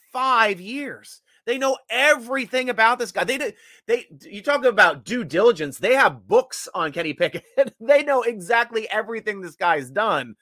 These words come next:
before the draft process even started, whereas other teams are like, "Okay, we gotta find out about this guy.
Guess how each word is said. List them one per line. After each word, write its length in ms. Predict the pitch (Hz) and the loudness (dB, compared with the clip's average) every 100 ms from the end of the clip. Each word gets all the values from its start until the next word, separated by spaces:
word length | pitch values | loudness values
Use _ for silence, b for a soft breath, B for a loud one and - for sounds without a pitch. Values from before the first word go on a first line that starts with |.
| _ _ _ _ _ - | _ _ _ _ _ -2
before 440 | 214 - 294 254 | -2 0 4 4
the 80 | 208 | 4
draft 400 | 147 175 185 185 | 2 4 6 4
process 460 | 196 180 185 165 175 | 2 2 2 -4 -6
even 220 | 147 117 | -12 -12
started, 640 | - - 202 226 247 151 | -16 -6 2 4 2 0
whereas 240 | 156 151 170 | -4 -4 -4
other 160 | 220 | -4
teams 240 | 185 170 147 | -6 -12 -6
are 40 | |
like, 140 | 147 | -4
"Okay, 240 | 233 220 165 | -2 -2 -4
we 80 | 180 | -2
gotta 160 | 160 | -4
find 240 | 165 156 147 | -4 -2 0
out 140 | 147 | 0
about 200 | 143 139 | 0 -2
this 160 | 139 - | -6 -8
guy. 400 | 139 135 131 | -2 0 -2